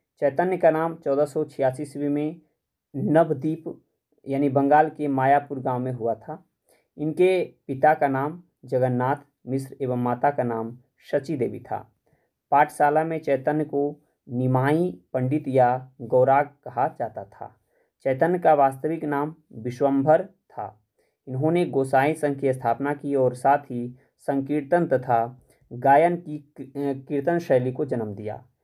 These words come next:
इनके दार्शनिक सिद्धांत को, अ,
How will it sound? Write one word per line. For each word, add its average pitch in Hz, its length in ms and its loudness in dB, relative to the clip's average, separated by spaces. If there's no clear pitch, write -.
इनके 180 480 2
दार्शनिक 135 540 0
सिद्धांत 139 560 -2
को, 135 340 -8
अ, 127 280 0